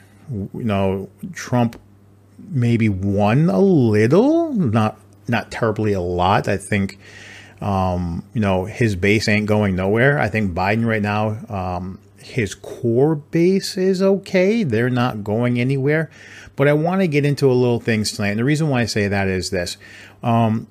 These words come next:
Trump, for good or bad, will say where he stands on certain issues, right? Uh, he'll come out and say it, and he don't care what people think, um, unless it hurts him in the polls,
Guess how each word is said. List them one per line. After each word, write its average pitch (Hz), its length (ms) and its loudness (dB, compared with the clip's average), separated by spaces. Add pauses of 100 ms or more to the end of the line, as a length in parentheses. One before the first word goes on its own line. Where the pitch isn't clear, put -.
Trump, 180 380 0
for 151 200 2
good 117 220 2
or 101 40 2
bad, 82 460 -4 (640)
will 110 280 2
say 113 260 2
where 101 240 4
he 101 140 -2
stands 95 340 -4
on 87 160 -4
certain 82 300 -6
issues, 73 320 -6
right? 98 320 -2
Uh, 92 160 0
he'll 117 160 2
come 113 160 2
out 104 100 2
and 95 80 -2
say 95 280 2
it, 95 100 -2
and 90 120 -2
he 104 140 -2
don't 95 160 0
care 95 160 0
what 90 140 -4
people - 200 -2
think, 98 440 -2 (160)
um, 90 360 0
unless 101 300 2
it 95 80 -2
hurts - 220 -4
him 92 80 -4
in 92 40 -6
the 87 60 -6
polls, - 340 -2